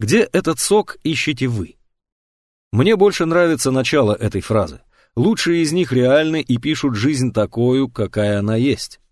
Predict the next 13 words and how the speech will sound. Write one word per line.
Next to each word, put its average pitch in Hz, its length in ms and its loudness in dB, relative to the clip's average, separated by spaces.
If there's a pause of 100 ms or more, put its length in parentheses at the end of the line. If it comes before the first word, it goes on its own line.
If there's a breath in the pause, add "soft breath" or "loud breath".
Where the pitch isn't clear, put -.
(140)
В 90 120 -8
моём 180 300 4
представлении 190 600 2
писатель, 156 480 0
даже 123 300 4
великий, 113 460 0
не 117 180 2
воспитатель 135 800 0
и 120 80 -2
не 113 140 0
наставник, 117 640 -2
не 135 100 0
пастырь, - 500 -4